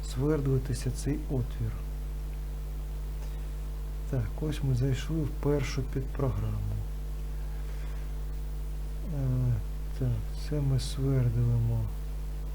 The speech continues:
е, перший прохід. Ага, і ось дивіться, у нас вже перша помилка тут виплила. Так, ми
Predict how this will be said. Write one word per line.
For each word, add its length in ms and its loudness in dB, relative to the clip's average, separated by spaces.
е, 280 4
перший 440 2
прохід. 480 4
Ага, 320 4
і 60 4
ось 240 4
дивіться, 440 2
у 200 4
нас 180 0
вже 180 2
перша 400 4
помилка 520 4
тут 120 0
виплила. 680 6
Так, 140 2
ми 240 4